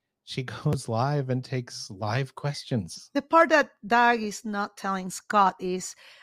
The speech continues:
Speaker 2: the secrecy of your inventory system. <laughs>
Speaker 1: I have five bins,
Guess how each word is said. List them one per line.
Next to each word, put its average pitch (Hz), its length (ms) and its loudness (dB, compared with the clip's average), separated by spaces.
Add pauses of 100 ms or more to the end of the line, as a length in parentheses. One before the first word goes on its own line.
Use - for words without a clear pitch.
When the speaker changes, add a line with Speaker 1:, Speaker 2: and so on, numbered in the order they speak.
Speaker 2:
the 202 100 -6
secrecy 190 680 -2
of 180 180 -2
your 180 260 2
inventory 165 720 -2
system. - 640 -12 (360)
<laughs> - 140 -8 (1120)
Speaker 1:
I 143 60 -2
have 123 100 0
five 143 400 2
bins, 135 680 0